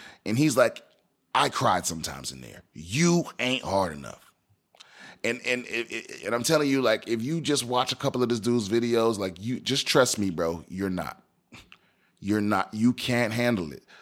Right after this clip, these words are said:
Stop talking that, 'cause thi-, this is what I, I don't like how, I don't like how, like, a lot of times minorities, especially from the hood, we're expected to be street niggas. We're expected to act like that and talk like that and, and, and, and, and live like that.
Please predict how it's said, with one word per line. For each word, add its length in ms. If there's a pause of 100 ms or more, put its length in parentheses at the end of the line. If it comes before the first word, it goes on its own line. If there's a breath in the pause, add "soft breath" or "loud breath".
(160 loud breath)
Stop 460
talking 340
that, 160 (180 loud breath)
'cause 160
thi-, 120
this 160
is 80
what 120
I, 180
I 40
don't 160
like 180
how, 240
I 100
don't 160
like 200
how, 160
like, 360
a 60
lot 240
of 60
times 320
minorities, 640
especially 420
from 220
the 100
hood, 340 (480 soft breath)
we're 220
expected 520
to 80
be 260
street 520
niggas. 460
We're 160
expected 420
to 160
act 200
like 180
that 160
and 100
talk 240
like 200
that 160
and, 160
and, 160
and, 180
and, 220
and 140
live 300
like 260
that. 180